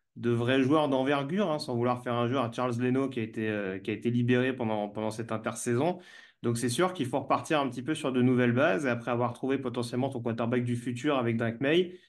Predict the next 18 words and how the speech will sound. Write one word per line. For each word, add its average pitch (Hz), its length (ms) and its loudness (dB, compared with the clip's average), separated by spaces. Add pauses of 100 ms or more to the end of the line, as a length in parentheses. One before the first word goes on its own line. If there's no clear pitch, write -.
(120)
ce 123 160 -4
serait 120 160 -2
bien 143 160 2
de 170 60 0
trouver 139 380 2
ton 117 360 0
tackle 131 480 0
côté 131 260 -2
aveugle 151 380 0
que 135 80 -4
peut 127 200 -2
représenter 165 640 0
Jordan 143 300 0
Morgan. 123 460 -2
C'est - 140 -8
vrai 147 260 0
que, 131 100 0
euh, 120 360 4